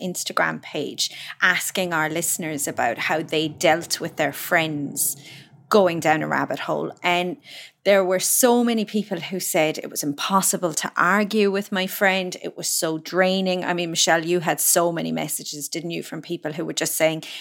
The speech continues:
they had to cut off contact from people or block them.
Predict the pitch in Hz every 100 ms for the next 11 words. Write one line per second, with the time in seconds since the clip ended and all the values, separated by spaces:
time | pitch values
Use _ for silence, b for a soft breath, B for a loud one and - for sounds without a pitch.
0 | B - 170 180 - - - 202 180 156
1 | - - 226 214 - 190 - - 185 -
2 | 185 180 180 165 - 160 151 151 196 208
3 | - - 202 196